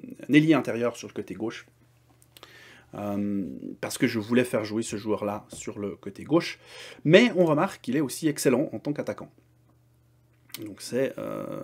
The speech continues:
intéressant. Quelque chose que j'ai re-, j'ai remarqué ça très vite, hein, bien sûr, mais,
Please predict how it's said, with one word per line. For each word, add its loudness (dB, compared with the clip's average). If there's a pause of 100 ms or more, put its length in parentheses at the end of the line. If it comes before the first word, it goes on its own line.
(720)
intéressant. -2
Quelque -14
chose -6
que -2
j'ai 0
re-, -2
j'ai 2
remarqué 6
ça 4
très 0
vite, 2
hein, -2 (400)
bien -6
sûr, -2
mais, 0